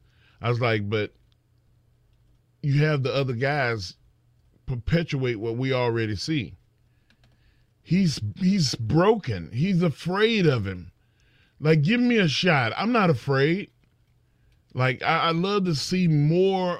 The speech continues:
of that involved in the show, because I guarantee you there's about five guys that, I mean, you can line 'em up that want a shot at that title.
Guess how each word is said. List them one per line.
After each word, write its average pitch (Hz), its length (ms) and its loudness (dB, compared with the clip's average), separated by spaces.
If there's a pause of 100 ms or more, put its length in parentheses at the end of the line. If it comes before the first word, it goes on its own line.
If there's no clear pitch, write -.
of 117 240 -4
that 139 360 0 (280)
involved 131 680 -2
in 117 120 -4
the 104 120 -6
show, 98 480 -6 (460)
because 117 680 0 (840)
I 196 120 2
guarantee 165 480 2
you 117 120 -4
there's 156 220 -2
about 107 300 -2
five 131 400 0
guys 117 460 0
that, 98 280 -4 (400)
I 120 80 -2
mean, 120 240 0
you 160 100 -4
can 113 160 0
line 117 280 2
'em 104 160 -2
up 113 200 -2 (720)
that 107 260 0
want 123 260 0
a 104 40 -2
shot 117 340 2
at 98 100 -6
that 98 220 -4
title. 113 420 -2